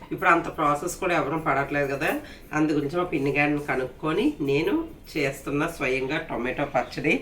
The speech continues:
మీకు అసలు చాలా టేస్ట్ బాగుంటుందండి. మాకైతే ఇదే పచ్చడి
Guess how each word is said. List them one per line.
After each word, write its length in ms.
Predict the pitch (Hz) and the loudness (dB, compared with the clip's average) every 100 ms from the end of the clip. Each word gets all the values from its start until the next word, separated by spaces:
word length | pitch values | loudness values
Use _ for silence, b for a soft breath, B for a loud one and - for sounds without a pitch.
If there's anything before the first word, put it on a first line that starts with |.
| B B B B - 151 | B B B B -8 -2
మీకు 260 | 160 - 143 | -2 4 6
అసలు 220 | 139 147 139 - | 6 6 4 4
చాలా 300 | 151 147 165 185 190 | 6 10 12 12 8
టేస్ట్ 280 | 170 165 165 | 2 2 6
బాగుంటుందండి. 580 | 160 147 143 143 139 131 143 | 8 8 8 2 0 0 -2
మాకైతే 540 | 156 160 - 147 143 202 190 311 160 | 0 2 4 4 4 4 6 4 4
ఇదే 140 | 170 208 | 2 4
పచ్చడి 420 | 180 160 - 170 | 4 2 2 4